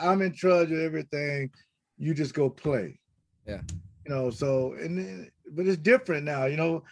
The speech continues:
Speaker 1: Gutekunst has to go to Murphy, you know?
Speaker 2: Right, that's true.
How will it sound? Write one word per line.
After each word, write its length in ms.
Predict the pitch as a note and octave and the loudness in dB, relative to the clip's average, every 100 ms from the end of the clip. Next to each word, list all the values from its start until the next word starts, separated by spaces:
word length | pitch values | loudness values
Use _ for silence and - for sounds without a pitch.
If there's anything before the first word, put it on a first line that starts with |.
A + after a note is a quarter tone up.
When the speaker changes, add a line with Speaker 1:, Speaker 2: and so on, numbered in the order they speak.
| - _ - | -20 _ -2
Speaker 1:
Gutekunst 580 | E3 C4+ F#4 F#3+ F3+ D#3 F#3 | 2 4 6 6 6 4 2
has 140 | E3+ | 4
to 100 | D#3 | 2
go 220 | D3+ F3 | 4 4
to 160 | E3 E3 | 2 -2
Murphy, 600 | E3+ A3 C4+ - - - _ _ _ _ _ _ F#2 | 0 0 0 -4 -12 -12 _ _ _ _ _ _ -16
you 80 | C3 | -10
know? 120 | C#3 | -2
Speaker 2:
Right, 280 | D#3 D#3+ D#3 | 4 4 4
that's 160 | D#3+ - | -2 -8
true. 400 | - F3+ D#3 | -4 -2 -2